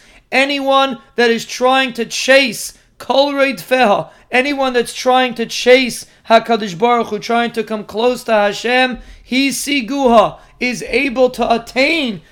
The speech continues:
a relationship with HaKadosh Baruch Hu. When? Bein HaMetzarim. By the time of Bein HaMetzarim.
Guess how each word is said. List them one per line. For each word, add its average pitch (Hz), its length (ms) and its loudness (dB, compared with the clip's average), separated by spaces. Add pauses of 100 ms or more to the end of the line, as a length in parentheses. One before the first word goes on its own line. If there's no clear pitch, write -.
(120)
a 233 120 4
relationship 226 720 0
with 202 120 -6
HaKadosh 185 440 -6
Baruch 170 300 -4
Hu. - 220 -18 (300)
When? 269 680 4 (200)
Bein 247 280 4
HaMetzarim. 202 680 -2 (600)
By 233 180 6
the 214 140 2
time 254 500 4
of 220 140 -4
Bein 220 220 2
HaMetzarim. 196 600 -6